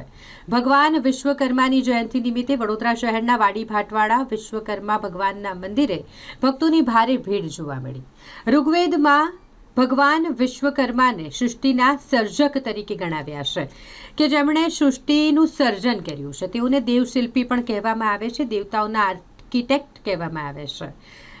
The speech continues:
એવો ભગવાન વિશ્વકર્મા કે જેમની આજે જયંતિ છે અને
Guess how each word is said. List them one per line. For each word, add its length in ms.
એવો 260
ભગવાન 580
વિશ્વકર્મા 680
કે 120
જેમની 320
આજે 200
જયંતિ 480
છે 200
અને 260